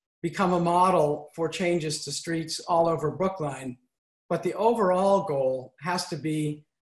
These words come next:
an integrated system where walking gets a higher priority, bikes get a higher priority,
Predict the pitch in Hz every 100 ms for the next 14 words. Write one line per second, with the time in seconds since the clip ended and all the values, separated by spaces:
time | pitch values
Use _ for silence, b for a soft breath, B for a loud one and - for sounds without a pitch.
0 | _ 160 170 226 233 180 165 147 - 170
1 | - 143 135 139 _ _ _ _ 151 160
2 | 147 180 202 214 226 214 - 185 180 175
3 | 180 180 180 180 175 175 170 165 165 -
4 | _ 170 175 180 - - - - 180 165
5 | 170 165 156 165 156 151 147 151 147 -